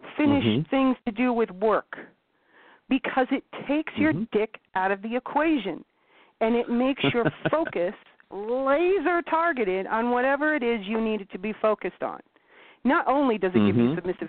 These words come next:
Speaker 1: feelings, it allows you the ability not to constantly be touching your dick. Because we have all,
Speaker 2: Mm-hmm.
Speaker 1: well, men, let's go way back, in utero, my friends. When you are in your
Speaker 2: <laughs>
Speaker 1: mother's tummies, you're touching yourselves.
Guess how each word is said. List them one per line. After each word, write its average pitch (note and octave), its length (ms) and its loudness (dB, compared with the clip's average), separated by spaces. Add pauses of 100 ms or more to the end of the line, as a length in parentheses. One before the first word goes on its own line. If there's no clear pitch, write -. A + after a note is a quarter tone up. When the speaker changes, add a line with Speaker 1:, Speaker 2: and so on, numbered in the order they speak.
Speaker 1:
feelings, F3 400 0 (420)
it A#3 140 2
allows A3+ 540 0 (100)
you D#3+ 340 -4 (160)
the G#3 120 -2
ability G#3 680 0
not A3 300 0
to C4 100 -8
constantly B3+ 680 -4
be F#3+ 140 -12
touching G3 420 -4
your F3+ 140 -2
dick. D#3+ 260 -8 (680)
Because A3 320 0 (120)
we A#3 120 -4
have A3+ 220 0
all, A#3+ 520 4
Speaker 2:
Mm-hmm. - 280 -10
Speaker 1:
well, - 160 -6 (320)
men, A3+ 540 -2 (180)
let's F#3 140 -2 (220)
go D#3+ 100 -2
way E3 340 0
back, F#3 280 0 (100)
in D#4 220 2
utero, F#3+ 460 2
my C3+ 180 -6
friends. E3+ 420 0 (760)
When B3+ 260 2
you D4 140 2
are C4+ 200 2
in C#4 120 2
your C4 140 2
Speaker 2:
<laughs> B3 80 2
Speaker 1:
mother's G#3+ 240 0 (160)
tummies, B3 420 2 (540)
you're B3 180 0
touching C#4+ 360 0
yourselves. F3+ 480 -2